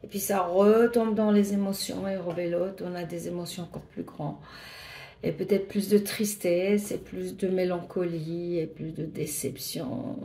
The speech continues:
et plus, et plus, et rebelote, et on fait comme la vache. Ça s'appelle ruminer. Comme je dis toujours, il faut arrêter la gum-gum attitude. Eh ouais.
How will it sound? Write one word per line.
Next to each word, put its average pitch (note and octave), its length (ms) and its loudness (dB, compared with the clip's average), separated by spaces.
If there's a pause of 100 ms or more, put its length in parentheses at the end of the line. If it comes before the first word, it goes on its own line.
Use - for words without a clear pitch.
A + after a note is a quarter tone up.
et - 60 -10
plus, - 500 -12
et - 40 -10
plus, - 420 -10
et A3+ 120 -2
rebelote, E3+ 920 -2
et F#3+ 100 -6
on F3 120 -8
fait F#3+ 160 -6
comme F#3+ 240 -8
la F3 160 -4
vache. - 600 -8 (600)
Ça - 120 -12
s'appelle B3+ 380 6
ruminer. C4 960 10 (760)
Comme G3+ 220 6
je G3 100 0
dis G3 100 -4
toujours, B3 680 6 (400)
il G3 220 0
faut - 140 0
arrêter F3+ 580 6
la E3+ 280 4
gum-gum A#3 840 6
attitude. - 880 -8 (220)
Eh G3+ 420 6
ouais. F3+ 220 -4